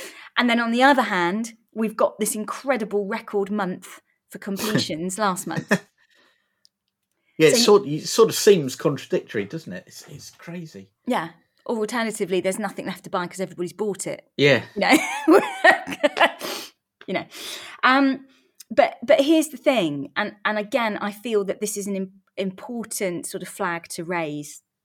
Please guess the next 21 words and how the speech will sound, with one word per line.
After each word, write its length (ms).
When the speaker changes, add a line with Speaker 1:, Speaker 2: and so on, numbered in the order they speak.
Speaker 1:
for 140
our 80
listeners, 440
which 240
is 260
part 280
of 80
the 80
crunching 460
of 80
numbers 300
I 80
did 260
this 180
week. 460
I 120
looked 400
into 160
the 60
figures 480
historically 920